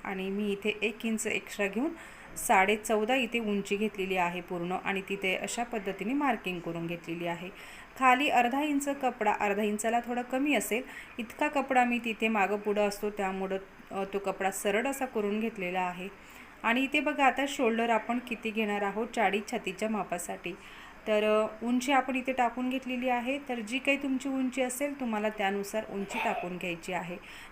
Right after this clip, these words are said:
तर शोल्डर बघा, आता शोल्डर आपल्याला इथे घ्यायचं आहे पावणे सहा इंच. बघा, चाळीस छातीच्या मापासाठी शोल्डर आपण इथे घेणार आहोत पावणे सहा इंच. गळा आहे हा साडे दहा इंचाचा,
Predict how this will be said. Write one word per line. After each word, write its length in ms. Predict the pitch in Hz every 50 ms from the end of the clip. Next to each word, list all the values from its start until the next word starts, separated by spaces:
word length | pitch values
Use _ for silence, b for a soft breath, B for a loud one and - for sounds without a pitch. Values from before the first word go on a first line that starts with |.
| B -
तर 120 | 214 220
शोल्डर 460 | 214 - 254 214 196 202 208 233 254 254
बघा, 260 | 254 247 247 247 233
आता 240 | 220 - - 226 262 B B B B B B B
शोल्डर 420 | - - 269 262 262 262 294 311 311
आपल्याला 320 | 294 285 294 285 285 277
इथे 260 | 269 262 247 - 269
घ्यायचं 400 | 254 269 262 247 233 233 - 233
आहे 220 | 220 208 208 240 254
पावणे 460 | - - 220 202 190 190 196 214 233
सहा 420 | - - - 226 208 185 185 180
इंच. 340 | 175 170 170 170 165 - 185
बघा, 340 | 175 180 180 170 185 196 220 B B B B B B -
चाळीस 400 | 233 214 208 208 262 277 285 -
छातीच्या 380 | 311 294 - 262 233 - 247 247
मापासाठी 680 | 240 226 214 - 226 226 - 233 208 202 226 226 233
शोल्डर 440 | 220 - 233 202 196 208 226 240 262
आपण 240 | 254 262 254 233 226
इथे 240 | 220 220 - 220 220
घेणार 320 | 220 214 214 214 208 202
आहोत 280 | 208 208 190 226 254 254
पावणे 500 | - - 196 185 185 185 185 208 240 240
सहा 400 | - - 226 196 190 185 180 180
इंच. 340 | 175 175 175 170 - - 196 - - B B B B B B B 226 214
गळा 240 | 233 226 226 254 269
आहे 440 | 285 277 262 247 214 202 214 196 208
हा 320 | 208 208 220 185 185 214
साडे 420 | 226 - - 220 196 185 190 208 214
दहा 360 | 202 208 190 190 185 214 254
इंचाचा, 520 | 269 262 240 226 - 190 185 - 196 208